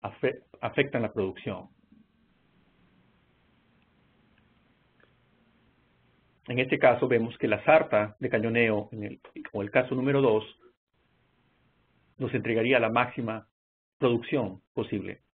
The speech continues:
En este caso vemos que es ve-, encima de veintidós punto cuatro millones de pies cúbicos de gas. El reporte del sistema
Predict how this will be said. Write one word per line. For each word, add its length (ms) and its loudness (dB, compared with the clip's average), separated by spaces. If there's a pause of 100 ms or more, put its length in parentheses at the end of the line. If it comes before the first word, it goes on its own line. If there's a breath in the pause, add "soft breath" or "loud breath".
En 140 -8
este 200 -6
caso 260 -2
vemos 280 -2
que 120 -6
es 60 -8
ve-, 240 -10
encima 380 -4
de 80 -4
veintidós 400 -4
punto 280 -8
cuatro 440 -4
millones 360 -6
de 80 -12
pies 160 -12
cúbicos 360 -6
de 80 -8
gas. 160 -6 (3750)
El 80 0
reporte 420 2
del 160 2
sistema 520 -2